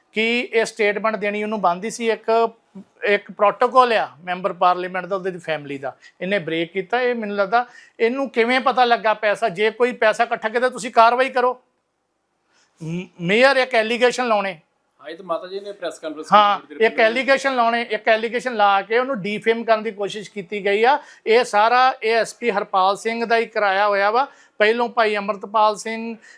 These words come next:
Speaker 1: ਦੇ ਖਿਲਾਫ ਨਸ਼ਿਆਂ ਦਾ ਇੱਕ ਲੈ ਕੇ ਆਏ, ਹੁਣ ਪੈਸਾ ਇਕੱਠਾ, ਜੇ ਪੈਸਾ ਇਕੱਠਾ ਕਰ, ਤੁਹਾਡੇ ਤੋਂ ਪ੍ਰਸ਼ਾਸਨ ਆ, ਤੁਸੀਂ ਕਾਰਵਾਈ ਕਰੋ,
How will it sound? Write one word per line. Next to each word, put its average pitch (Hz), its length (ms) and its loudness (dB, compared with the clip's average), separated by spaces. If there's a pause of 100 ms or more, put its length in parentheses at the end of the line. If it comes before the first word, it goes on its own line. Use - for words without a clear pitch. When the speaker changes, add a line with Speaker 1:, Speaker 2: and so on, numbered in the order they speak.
(120)
Speaker 1:
ਦੇ 214 300 2
ਖਿਲਾਫ 202 460 2
ਨਸ਼ਿਆਂ 202 480 0
ਦਾ 233 140 2
ਇੱਕ 226 200 -4
ਲੈ 226 220 2
ਕੇ 220 140 0
ਆਏ, 233 180 4
ਹੁਣ 208 400 -4
ਪੈਸਾ 190 340 0
ਇਕੱਠਾ, 233 280 -2
ਜੇ 233 160 -4
ਪੈਸਾ 220 340 2
ਇਕੱਠਾ 233 240 -2
ਕਰ, 269 80 2
ਤੁਹਾਡੇ 240 240 2
ਤੋਂ 214 120 -4
ਪ੍ਰਸ਼ਾਸਨ 202 560 0
ਆ, 254 60 0
ਤੁਸੀਂ 240 240 -6
ਕਾਰਵਾਈ 220 400 4
ਕਰੋ, 208 340 -2